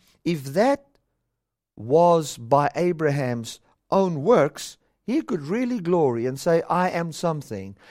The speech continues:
because I could, out of my own ability, generate, bring forth a generation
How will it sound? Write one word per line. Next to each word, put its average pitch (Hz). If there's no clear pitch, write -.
because 143
I 226
could, 113
out 143
of 135
my 123
own 214
ability, 107
generate, 156
bring 131
forth 135
a 127
generation 175